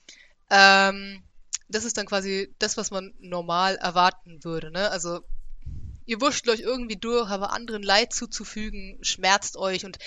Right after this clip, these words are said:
eure ganzen Erinnerungen sind noch voll frisch, ja, und Mama und Papa und Freunde und, oh, da waren wir im Kino und da war dieser Sonnenuntergang am Meer, total schön, erster Kuss, was weiß ich. Also ihr wisst noch, wie es ist, eine Gemeinschaft zu haben und Freunde und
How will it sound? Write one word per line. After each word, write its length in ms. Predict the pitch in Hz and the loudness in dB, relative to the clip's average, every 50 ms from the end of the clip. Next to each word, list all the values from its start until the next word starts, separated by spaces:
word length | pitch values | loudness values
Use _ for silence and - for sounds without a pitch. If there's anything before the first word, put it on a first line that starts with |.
| - - - - | -12 -12 -6 -2
eure 120 | 214 226 226 | 0 0 0
ganzen 300 | 220 214 226 - - 220 | 0 -2 -4 -4 -2 -2
Erinnerungen 500 | 220 - 254 254 233 214 220 214 214 208 | -2 -2 -2 -2 -2 -2 -4 -8 -8 -8
sind 120 | 214 226 | -6 -6
noch 100 | 214 190 | -6 -6
voll 260 | - - 233 233 226 | -4 -2 0 0 0
frisch, 480 | 220 - - 202 220 233 240 220 - - | 0 -2 -4 0 2 2 2 2 0 2
ja, 360 | 226 214 214 214 214 214 208 | 4 4 4 6 4 4 2
und 160 | 202 202 196 - - - - - - | 0 -4 -8 -14 -14 -14 -14 -12 2
Mama 300 | - 226 226 220 214 208 | 4 6 6 8 6 4
und 120 | 202 202 | 4 2
Papa 300 | - 240 226 240 220 214 | 0 0 2 4 4 4
und 120 | 202 202 - | 4 2 -4
Freunde 560 | - 208 214 220 226 226 214 214 208 208 185 | -4 -2 -2 0 0 0 0 0 0 -2 -4
und, 180 | 208 208 196 - | -6 -10 -8 -4
oh, 160 | 202 233 233 | -2 0 0
da 140 | 214 202 196 | 0 2 2
waren 160 | 208 208 214 | 0 0 -2
wir 60 | 220 | -6
im 100 | 220 220 | -8 -8
Kino 520 | - - 247 247 240 240 226 214 208 208 | -10 -10 -8 -6 -4 -4 -2 -2 -2 -4
und 240 | 214 214 202 202 - | -4 -8 -10 -6 -4
da 120 | 226 214 208 | -2 0 0
war 80 | 226 | 0
dieser 180 | 214 208 202 214 | -2 -2 -4 -2
Sonnenuntergang 640 | 196 226 226 226 226 220 - 214 208 220 214 214 | -2 -4 -4 -4 -8 -6 -6 -4 -4 -2 -2 -2
am 120 | 208 208 208 | -2 -2 0
Meer, 220 | 208 208 214 202 | 2 4 4 4
total 320 | - 196 - - 202 196 | 2 -2 -2 -2 0 0
schön, 300 | 190 - - 208 202 196 | 0 0 0 -2 -2 0
erster 260 | - 185 185 - - - | 0 0 0 0 -2 -4
Kuss, 360 | - - 208 190 - - - | -4 -6 -4 -4 -4 -4 -4
was 180 | 180 170 151 - | -6 -8 -6 -6
weiß 160 | 170 160 - | -6 -4 -2
ich. 220 | 208 254 - - - - _ _ - - - - - - - - - _ - - | -2 -2 -2 -4 -10 -18 _ _ -20 -20 -18 -18 -18 -18 -18 -20 -20 _ -6 -4
Also 160 | 233 202 226 | -4 0 2
ihr 140 | 214 208 214 | 2 2 2
wisst 260 | 320 302 - - - | 0 -2 -2 -4 -4
noch, 160 | 269 226 208 | -6 -4 -2
wie 80 | 247 247 | -4 -4
es 120 | - - | -4 -6
ist, 400 | - 262 254 - - - - - _ _ _ _ _ _ _ _ _ _ _ - | -8 -8 -6 -6 -8 -10 -10 -14 _ _ _ _ _ _ _ _ _ _ _ -12
eine 80 | 202 208 | -8 -8
Gemeinschaft 720 | 214 196 196 208 240 285 269 - - 196 185 - - - | -6 -2 0 0 0 0 -2 -2 -2 -2 -4 -4 -6 -6
zu 140 | - 170 170 | -4 -2 0
haben 300 | 170 170 170 165 170 180 | 0 2 0 0 -4 -10
und 120 | 180 165 | -18 -20
Freunde 640 | - - 233 277 330 330 311 269 226 202 190 185 180 | -20 -12 -4 0 2 2 2 0 -2 -6 -6 -6 -6
und 220 | 185 185 180 - | -8 -10 -14 -18